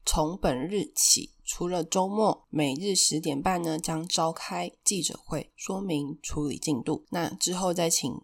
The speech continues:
各位听友们继续关心这个案件。那后面呢，来闲聊一下，因为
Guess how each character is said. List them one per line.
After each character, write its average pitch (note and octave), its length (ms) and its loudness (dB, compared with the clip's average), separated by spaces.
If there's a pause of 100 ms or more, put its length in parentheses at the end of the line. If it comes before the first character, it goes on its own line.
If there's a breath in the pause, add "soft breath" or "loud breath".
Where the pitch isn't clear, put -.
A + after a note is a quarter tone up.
各 G3+ 140 0
位 G3+ 120 0
听 F#3+ 180 -6
友 F3+ 140 0
们 - 220 -6 (120)
继 - 140 -2
续 F3+ 140 -2
关 E3 240 0
心 E3+ 340 -2 (140)
这 - 100 -2
个 - 120 -6
案 E3 180 -4
件。 F3 240 0 (1200)
那 G#3+ 460 0
后 B3+ 260 2
面 G3 440 0
呢， E3+ 540 -4 (240)
来 F#3 200 -2
闲 F#3+ 320 2
聊 F3+ 180 2
一 D3 80 0
下， - 340 -2 (120)
因 A3+ 220 -2
为 G3+ 680 -2